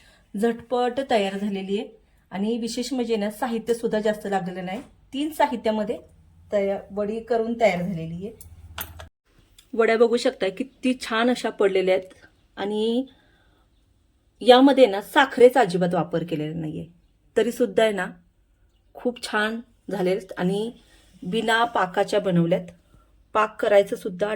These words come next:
टेन्शन नाहीये यामध्ये. एकदा जर आहे ना याची चव चाखली तुम्ही, तर तुम्ही थंडी स्पेशल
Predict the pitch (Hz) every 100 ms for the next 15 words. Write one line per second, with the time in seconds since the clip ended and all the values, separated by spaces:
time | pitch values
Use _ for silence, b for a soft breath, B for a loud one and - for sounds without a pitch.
0 | 214 208 180 208 196 185 175 175 170 170
1 | 160 226 - _ _ _ _ _ _ _
2 | _ _ _ _ _ _ _ _ _ _
3 | _ _ _ _ _ _ _ _ _ _
4 | _ _ _ - 226 208 262 269 277 254
5 | 190 190 208 214 233 - 247 233 240 226
6 | 226 226 233 190 170 - - _ _ _
7 | _ _ - 226 226 247 262 311 - -
8 | _ _ _ _ _ _ _ - 240 285
9 | - 302 277 220